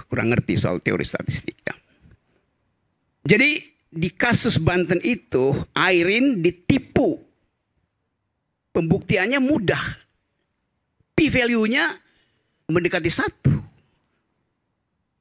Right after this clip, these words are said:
Jadi di situ pentingnya untuk kita bicara secara ilmiah itu dengan, dengan men-, menaruh dalam tanda kurung seluruh kecurigaan. Pasti dikerjain.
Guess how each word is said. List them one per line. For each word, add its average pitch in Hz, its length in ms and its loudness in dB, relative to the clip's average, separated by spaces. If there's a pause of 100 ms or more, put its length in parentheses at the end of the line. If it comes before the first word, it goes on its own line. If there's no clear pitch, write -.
(680)
Jadi 294 320 0
di 240 80 0
situ - 240 -2 (320)
pentingnya 156 560 -2 (480)
untuk 170 320 -2
kita 170 240 -2
bicara 131 800 -2 (220)
secara 123 320 -2
ilmiah 180 480 2
itu 104 240 -4 (160)
dengan, 165 320 0 (320)
dengan 147 560 2
men-, 143 400 0
menaruh 139 400 2
dalam 135 160 2
tanda 127 240 -2
kurung 147 320 2
seluruh 127 240 0
kecurigaan. - 640 -2 (1120)
Pasti 156 240 -2
dikerjain. 220 560 0